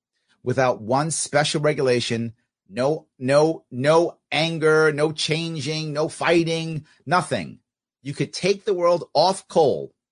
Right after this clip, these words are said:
in twenty years. Now you might say, "Well, coal's not enough, Larry. That's not the, the energy's not enough." Okay, well, I gave you military industrial complex one. I gave you coal another.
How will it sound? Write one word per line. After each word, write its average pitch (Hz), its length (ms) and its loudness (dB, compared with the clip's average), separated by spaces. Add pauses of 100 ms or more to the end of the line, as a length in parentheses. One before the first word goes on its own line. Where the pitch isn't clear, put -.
(200)
in 123 200 -8
twenty 80 320 -12
years. 101 480 -8 (460)
Now 110 60 -6
you 135 80 0
might 151 200 0
say, 147 60 -2
"Well, 151 160 -2
coal's 233 360 -2
not 190 180 0
enough, 196 400 -2
Larry. 127 460 0 (260)
That's 190 240 -4
not 202 200 0
the, 165 120 -6
the 151 260 0
energy's 214 500 -2
not 165 200 -2
enough." 143 320 -4
Okay, 254 300 2
well, 208 120 2
I 175 60 2
gave 190 160 4
you 170 80 0
military 254 280 2
industrial 247 260 -2
complex 208 380 0
one. 147 320 -2 (760)
I 151 100 2
gave 165 300 0
you 170 100 -4
coal 226 300 2
another. 185 440 0